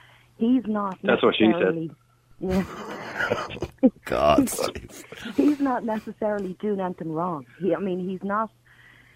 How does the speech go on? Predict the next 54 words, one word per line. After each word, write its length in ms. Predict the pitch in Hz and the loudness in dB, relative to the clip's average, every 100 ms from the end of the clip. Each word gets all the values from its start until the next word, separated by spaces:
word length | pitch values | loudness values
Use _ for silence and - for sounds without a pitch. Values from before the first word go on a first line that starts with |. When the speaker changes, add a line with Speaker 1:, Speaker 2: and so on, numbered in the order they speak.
| _ - | _ 0
Speaker 1:
you 80 | 220 | 4
know, 100 | 202 | 4
he's 100 | - | 2
not 140 | 254 | 0
going 180 | 233 202 | -2 -4
as 60 | 190 | -4
far 140 | 202 175 | -4 -4
as 60 | 170 - | -6 -6
Steve. 240 | 180 196 - | -6 -6 -6
<laughs> 80 | - | -6
You 80 | 202 | -2
know 60 | - | 0
what 140 | 220 | 2
I 20 | |
mean? 160 | 214 175 | 0 -2
He 80 | 175 | -4
hasn't 160 | 208 | 4
Speaker 3:
No. 180 | 185 151 | 4 4
Speaker 1:
put 40 | - | 2
his 60 | |
hands 180 | 185 185 | -8 -8
up 100 | 151 | -10
for 120 | - - | -8 -6
Speaker 3:
I 60 | 67 | 0
don't 160 | - - | 2 4
think 120 | 71 | 6
Speaker 1:
her. 60 | |
Speaker 3:
any, 120 | 90 92 | 6 6
I 80 | |
don't 120 | 67 85 | 4 4
think 120 | 69 | 6
anyone 240 | 90 87 | 6 6
goes 220 | 71 67 | 6 4
as 80 | 64 | 0
far 120 | 69 67 | 2 2
as 100 | 64 | 2
Steve, 240 | 73 71 | 2 2
with 80 | 62 | 2
the 60 | |
greatest 240 | 67 69 60 | 0 0 -2
respect. 340 | - 76 - - - - | 0 0 0 -6 -20 -4
So, 180 | - 147 | 4 6
Brendan, 480 | 120 185 190 175 160 | 8 8 8 4 2
eh, 580 | 143 - 160 170 170 170 | 0 0 -4 -2 -2 -4
eh, 60 | - - | -4 4
put 200 | 185 180 | 4 6
P 200 | 208 220 | 6 6
D 140 | 185 | 8
As 200 | 185 175 | 10 10
in 120 | 143 127 | 8 8
general, 340 | 143 135 120 | 8 8 8
holding 320 | 123 143 135 | 8 8 6
hands, 340 | 113 123 120 107 | 8 8 8 4
kissing, 480 | - 123 123 117 | 2 4 4 4